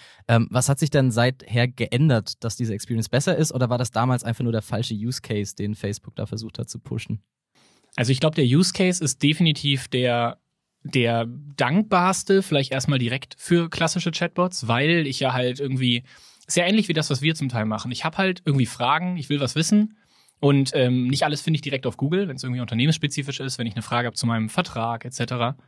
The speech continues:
Speaker 1: Mhm.
Speaker 2: Und ich möchte aber auch halt direkt eine Lösung dafür haben. Das heißt, ich brauche entweder Callcenter, die halt nicht total überlastet sind, mir auch helfen können,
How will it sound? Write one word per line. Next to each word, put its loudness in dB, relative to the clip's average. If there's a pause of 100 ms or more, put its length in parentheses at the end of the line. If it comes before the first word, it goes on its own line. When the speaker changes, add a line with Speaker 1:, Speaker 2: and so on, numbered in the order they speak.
Speaker 1:
Mhm. -6
Speaker 2:
Und 4
ich -6
möchte 2
aber -2
auch -4
halt -4
direkt -6
eine 0
Lösung 0
dafür -10
haben. -14
Das -10
heißt, -6
ich -16
brauche -8
entweder -2
Callcenter, 0
die -2
halt -4
nicht -10
total -2
überlastet -4
sind, -6
mir -8
auch -8
helfen -4
können, -2